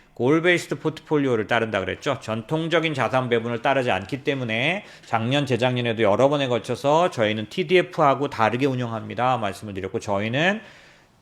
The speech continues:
채권, 주식의 비중을 조절하는 자-, 전통적인 자산 배분을 하지 않습니다. 왜냐하면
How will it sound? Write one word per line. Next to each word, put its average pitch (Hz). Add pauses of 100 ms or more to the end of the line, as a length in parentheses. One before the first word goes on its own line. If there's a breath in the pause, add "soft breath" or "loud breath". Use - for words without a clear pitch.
(160)
채권, 185
주식의 139
비중을 156
조절하는 123
자-, 101
전통적인 147
자산 117
배분을 113
하지 131
않습니다. 113
왜냐하면 127